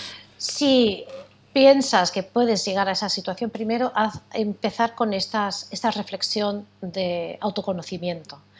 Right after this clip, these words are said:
porque tienes que ponerte a ti mismo en valor y saber todo lo que has hecho. Tienes que empezar con eso, decir, "He hecho todo esto". Eh, tienes que estar consciente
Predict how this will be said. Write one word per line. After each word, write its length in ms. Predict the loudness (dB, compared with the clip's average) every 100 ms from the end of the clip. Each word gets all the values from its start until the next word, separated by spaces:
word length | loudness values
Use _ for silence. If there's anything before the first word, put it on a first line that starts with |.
| -20 -14
porque 200 | -6 0
tienes 220 | 2 2 0
que 80 |
ponerte 400 | 0 0 0 -2
a 80 | -4
ti 100 | -2
mismo 300 | -2 -2 -4
en 80 | -4
valor 300 | -4 -8 -10 _ _
y 80 | -6
saber 280 | -4 -4 -4
todo 180 | -2
lo 100 | -2
que 80 | -4
has 160 | -6 -8
hecho. 300 | -8 -12 -14 _ -4
Tienes 240 | -2 0
que 80 | 0
empezar 320 | 0 0 -2
con 160 | -2 -4
eso, 200 | -6 -8
decir, 240 | -8 -6
"He 200 | 0 0
hecho 200 | 0 -6
todo 220 | -8 -8 -6
esto". 380 | -6 -6 -12 -18 _ -18 -16 -14 -16 -6
Eh, 360 | -2 0 -2 -2
tienes 220 | -2 -2
que 60 | -2
estar 220 | -2 -2
consciente 600 | -4 -4 -4 -6 -8